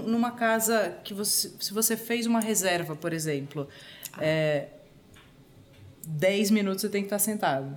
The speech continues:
Speaker 2: Eu quero deixar claro que eu não fico em espera, não é porque eu dou carteirada, é porque eu não fico em lugar que tem espera, tá? Quero deixar claro, porque, né, a gente tá num momento que as pessoas entendem o que elas querem. Então, <laughs> é, se eu faço uma reserva, é, eu chego, não tem a mesa, eu espero no máximo dez minutos.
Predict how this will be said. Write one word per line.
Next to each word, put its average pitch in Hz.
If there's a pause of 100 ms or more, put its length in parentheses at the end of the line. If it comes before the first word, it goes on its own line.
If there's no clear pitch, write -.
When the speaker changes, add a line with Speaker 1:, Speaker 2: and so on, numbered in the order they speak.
(120)
Speaker 2:
Eu -
quero 214
deixar 226
claro 220
que 226
eu 220
não 214
fico 220
em 214
espera, 202
não 214
é -
porque 208
eu 214
dou 214
carteirada, 214
é -
porque 185
eu 196
não 202
fico 226
em 233
lugar 214
que 208
tem 226
espera, 190
tá? 196
Quero 196
deixar 175
claro, 185
porque, -
né, 254 (260)
a 185
gente 196
tá 196
num 196
momento 208 (120)
que -
as 220
pessoas 226
entendem 226
o 226
que 226
elas 262
querem. 165 (140)
Então, 196 (460)
<laughs> 196
é, 208
se -
eu 403
faço 320
uma 254
reserva, 180 (160)
é, 185
eu 196
chego, 247
não 226
tem 196
a 185
mesa, 214
eu -
espero 208
no 208
máximo 196
dez 208
minutos. 208